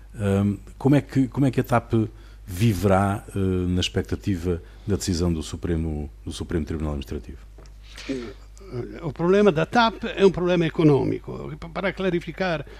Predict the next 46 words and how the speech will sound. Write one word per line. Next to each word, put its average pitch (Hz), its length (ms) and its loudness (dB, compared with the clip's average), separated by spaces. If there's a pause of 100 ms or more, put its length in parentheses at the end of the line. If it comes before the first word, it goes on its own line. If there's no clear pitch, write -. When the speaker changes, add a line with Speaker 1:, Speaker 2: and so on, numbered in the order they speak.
(140)
Speaker 2:
o 165 80 -6
que 175 140 -2
dizia 160 340 0
a 151 40 0
Cíntia, 131 540 4
é, 190 140 -4 (360)
é, 185 460 -4
é 165 40 0
claro 233 380 2
que - 80 0
é 196 40 10
um 165 40 8
problema 185 320 6
econômico 175 540 4
da 113 100 -8
tap. - 420 -10
Eu 175 220 8
imagino 165 680 10 (200)
que, 123 80 -2
se 135 200 -6
são 175 180 4
bons 175 240 6
gestores, 190 600 -2 (200)
façam 190 380 2
os 226 100 -2
planos 170 600 4 (500)
tendo 170 280 6
em 220 100 4
vista 156 340 -2
o 247 40 0
resultado 170 520 -2
econômico. 120 600 -2 (380)
O 185 140 2
problema 240 460 6
do 196 140 6
país, 190 640 2
que 156 100 -2
tem 220 220 2
o 165 60 6
cinquenta 190 500 0
por 160 220 -6
cento 139 220 -4
do 147 100 -2
Estado, 117 500 -6
que 165 120 -14
tem 175 240 2